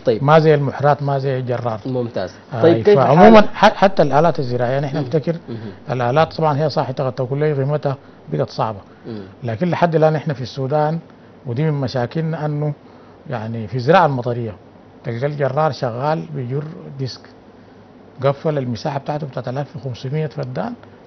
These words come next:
Speaker 2: قرشه. ممكن يشتغل ب-، ب-، بعمود نقل القوة، ممكن يشتغل أي حاجة، يعني ممكن يشتغل السنة كلها. آه، لكن هسه نحن من ناحية اقتصادية
Speaker 1: ما
Speaker 2: يعني
Speaker 1: مستفيدين
Speaker 2: ما
Speaker 1: منه.
Speaker 2: مستفيدين وما مرجعين حتى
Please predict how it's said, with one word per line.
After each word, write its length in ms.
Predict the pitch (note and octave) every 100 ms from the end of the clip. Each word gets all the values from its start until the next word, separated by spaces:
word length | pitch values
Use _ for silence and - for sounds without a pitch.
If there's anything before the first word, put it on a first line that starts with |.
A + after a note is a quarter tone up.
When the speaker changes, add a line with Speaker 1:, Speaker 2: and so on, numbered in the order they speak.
| -
Speaker 2:
قرشه. 340 | C#3 A#2+ - - - - - - - -
ممكن 220 | C#3 C#3+
يشتغل 440 | B2 - C#3+ C#3 C3
ب-، 360 | B2+ A#2+ A#2 A2+
ب-، 160 | A#2+ A2+
بعمود 400 | B2 A2+ C3 C3
نقل 240 | C3 B2+ A#2+
القوة، 440 | A#2 B2+ C#3 B2+
ممكن 280 | B2+ B2+ C3+ - - -
يشتغل 340 | - - C#3 C#3 E3+
أي 180 | F#3+ C3
حاجة، 200 | C3 A2+
يعني 140 | C3
ممكن 140 | C#3
يشتغل 260 | C#3+ - E3
السنة 260 | B2 E3 D3+
كلها. 400 | E3+ E3+ E3+ G3 - - - - C#3+
آه، 100 | B2
لكن 300 | A2+ - -
هسه 260 | D#3 F3
نحن 200 | E3 F3 F3
من 80 | D#3+
ناحية 200 | E3 D#3+
اقتصادية 600 | E3 D#3 D3 C#3 E3+ G3+ - - - -
Speaker 1:
ما 80 | C#3
Speaker 2:
يعني 80 | D3
Speaker 1:
مستفيدين 460 | B2 B2 C3 C#3 D#3
Speaker 2:
ما 60 |
Speaker 1:
منه. 100 | G#3
Speaker 2:
مستفيدين 500 | D#3 E3 C#3+ C#3+ C#3+
وما 160 | C#3+ F#3+
مرجعين 440 | F3+ D#3 D3 E3
حتى 360 | - A3 F3